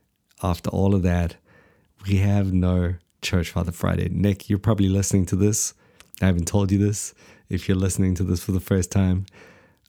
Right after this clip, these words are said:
my apologies, brother. This is a sad day. We went all the way with that one. That was our best work. Perhaps even got a little bit in over our heads, and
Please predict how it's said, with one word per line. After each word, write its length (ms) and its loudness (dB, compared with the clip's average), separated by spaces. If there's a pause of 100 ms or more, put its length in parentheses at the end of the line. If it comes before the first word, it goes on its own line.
(280)
my 320 0
apologies, 600 -4
brother. 300 -4
This 260 -2
is 80 0
a 120 2
sad 360 0
day. 340 0 (260)
We 280 4
went 440 2
all 200 4
the 60 2
way 220 4
with 160 2
that 160 0
one. 320 -4 (320)
That 160 4
was 160 4
our 100 4
best 320 2
work. 460 0 (1500)
Perhaps 400 -2
even 240 4
got 160 2
a 80 0
little 200 2
bit 240 0 (160)
in 140 2
over 300 0
our 140 0
heads, 420 0
and 280 -2